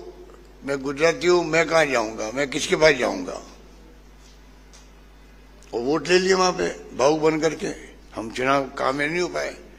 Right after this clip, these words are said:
काम में होने वाले थे हम लोग उस वक्त में, गुजराती बन गए, मैं कहाँ जाऊँगा? अब वो गुजराती यहाँ आ रहा है ना,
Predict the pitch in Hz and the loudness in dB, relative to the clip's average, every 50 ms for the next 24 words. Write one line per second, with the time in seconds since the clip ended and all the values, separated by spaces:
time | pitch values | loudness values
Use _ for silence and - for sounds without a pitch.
0 | - - - - - - 139 143 160 170 180 165 160 170 185 190 190 196 214 226 | -20 -20 -20 -18 -6 0 4 4 4 6 4 4 4 6 6 8 10 10 12 12
1 | 220 202 208 190 175 160 151 151 147 135 - - 120 110 - - - 98 87 85 | 12 12 10 10 10 8 6 8 8 6 4 2 0 -2 -2 -4 -12 -12 -12 -12
2 | - - - - - - - - - - - - - - - - - - - - | -14 -18 -20 -20 -20 -20 -20 -20 -20 -20 -20 -20 -20 -20 -20 -20 -20 -20 -20 -16
3 | - - 131 143 143 175 180 175 185 180 175 170 165 165 165 165 165 165 156 151 | -8 -4 -2 0 4 2 2 4 2 0 0 0 -2 -2 -2 -2 -2 -2 -4 -6
4 | 147 - - - - - - - - - - - 117 120 110 - 160 180 180 165 | -10 -12 -20 -20 -20 -20 -20 -20 -20 -20 -14 -10 -10 -6 0 4 6 6 6 6
5 | 170 165 165 170 170 160 156 143 143 143 - - - - - - - - - - | 4 4 4 2 0 0 0 0 -2 -4 -8 -12 -16 -18 -20 -20 -20 -20 -20 -20
6 | - - - - - - - - - - - - - - - - - - - - | -20 -20 -20 -20 -20 -20 -20 -20 -20 -20 -20 -20 -20 -20 -20 -20 -20 -20 -20 -20
7 | - - - - - - - - - - - - - - - - - - - - | -20 -20 -20 -20 -20 -20 -20 -20 -20 -20 -20 -20 -20 -20 -20 -20 -20 -20 -20 -20
8 | - - - - - - - - 139 160 175 185 190 190 190 - - - 135 139 | -20 -20 -20 -20 -20 -12 0 4 4 6 8 8 8 8 8 6 2 -2 -2 0
9 | 156 156 185 190 185 165 190 196 202 196 185 170 156 147 131 117 113 104 104 107 | 2 4 4 4 4 4 4 6 8 8 8 8 8 6 6 4 2 0 -4 -4
10 | - - | -8 -12